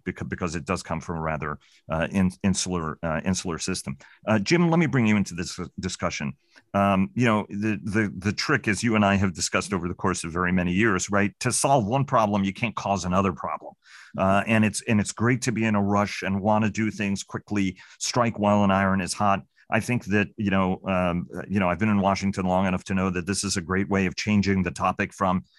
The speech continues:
Afghanistan when your Secretary of State is being beaten up or any one of another domestic issues. And it shows, hey, look, allies and partners matter to us.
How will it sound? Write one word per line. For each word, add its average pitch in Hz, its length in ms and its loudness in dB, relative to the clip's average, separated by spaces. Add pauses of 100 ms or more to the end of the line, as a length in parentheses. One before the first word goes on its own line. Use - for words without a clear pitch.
(140)
Afghanistan 101 720 2
when 98 80 0
your 95 140 2
Secretary 92 560 -4
of 87 100 -4
State 98 260 -2
is 92 120 -2
being 95 240 2
beaten 95 320 0
up 90 200 0 (280)
or 101 340 4
any 110 220 2
one 101 180 2
of 95 100 -2
another 92 520 0 (100)
domestic 98 460 -2
issues. 95 400 -2
And 92 100 0
it 90 60 -2
shows, 92 280 0
hey, 101 200 0
look, 95 400 0
allies 98 400 2
and 87 100 -4
partners 90 460 -2
matter 107 260 4
to 92 200 -2
us. 85 220 2